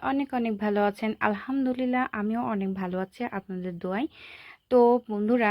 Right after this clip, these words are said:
প্রত্যেক দিনের মতো আমি আজকে আরেকটা নতুন ব্লগ ভিডিও নিয়ে চলে এসেছি। আজকে নিয়ে এসেছি নতুন একটা রেসিপি, যেটা আমি মানে, আহ, জানি না কত বছর, তাও মিনিমাম দশ থেকে, আহ, পাঁচ সাত বছর হবে নাকি,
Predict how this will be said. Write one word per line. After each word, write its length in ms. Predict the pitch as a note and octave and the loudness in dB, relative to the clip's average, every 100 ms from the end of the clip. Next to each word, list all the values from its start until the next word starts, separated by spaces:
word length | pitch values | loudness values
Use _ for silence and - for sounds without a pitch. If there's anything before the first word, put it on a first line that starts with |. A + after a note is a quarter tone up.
| A3+ | 0
প্রত্যেক 400 | B3 C4+ - C4+ | -4 -8 -6 -6
দিনের 280 | A3 G#3+ A3+ | -2 -2 -2
মতো 300 | A3+ G#3 F#3+ A3+ | -2 -2 -2 -6
আমি 220 | - G#3+ A3 | -4 -2 -2
আজকে 360 | - G3 - - - | -4 -8 -6 -6 -2
আরেকটা 360 | G3+ A#3 A3+ | -2 -2 -4
নতুন 360 | A#3+ G#3 G3 A3+ G#3 | -4 -2 -4 -4 -2
ব্লগ 240 | F#3 F#3 F3+ | -2 -4 -4
ভিডিও 260 | G3 G3+ A#3 | -6 -2 0
নিয়ে 240 | G3+ F#3 | 0 -2
চলে 260 | F3 F3+ F3 | -4 -6 -4
এসেছি। 320 | E3+ F#3 - A3 | -6 -8 -6 -4
আজকে 380 | - G3+ - A3 | -4 -8 -8 -4
নিয়ে 220 | A3 A3 | 0 0
এসেছি 380 | G#3 - G3+ - G3+ | -2 -4 -6 -2 -2
নতুন 340 | G3 G#3 A3+ | 0 -2 -4
একটা 260 | A3 G#3 G#3+ | -6 -6 -6
রেসিপি, 520 | F#3+ F#3 - G3+ G3 B3+ - - - - - E3+ | -4 -4 -6 -8 -6 -8 -8 -20 -20 -16 -12 0
যেটা 420 | A#3 A#3+ - A#3+ B3 B3 | 4 4 4 2 4 6
আমি 340 | F#3+ G3 G3+ G#3 | 4 2 -2 -4
মানে, 400 | G#3 G#3 G3+ G3+ G3+ G3+ G3+ G3 - - | -4 -4 -4 -4 -6 -6 -10 -18 -8 -2
আহ, 680 | - G3+ G3 G3 G3 G3 G3 F#3+ - | 2 2 2 0 0 -2 -4 -6 -10
জানি 280 | F#3+ G#3+ A3 C4 | 0 2 2 4
না 120 | B3 B3 | 2 0
কত 180 | G#3+ - | -4 -2
বছর, 440 | A3 G3+ G3 A3 A#3 | 0 -2 -2 -2 -2
তাও 180 | A3+ A3+ A3+ | 0 0 2
মিনিমাম 540 | A3+ A3 A3+ A3+ A3+ A3+ A3+ A3 | 0 0 0 0 0 0 0 0
দশ 200 | G#3 G#3 G3+ | 2 0 -2
থেকে, 220 | - A3 - _ _ _ | -6 -6 -6 _ _ _
আহ, 200 | G#3+ G3+ G3+ | -6 -4 -2
পাঁচ 160 | A3+ | -2
সাত 180 | - G#3+ | 0 -2
বছর 300 | F3+ F#3+ - | 0 -2 -2
হবে 220 | F#3+ F3+ F#3+ | -6 -4 -4
নাকি, 240 | F#3+ - | -4 -4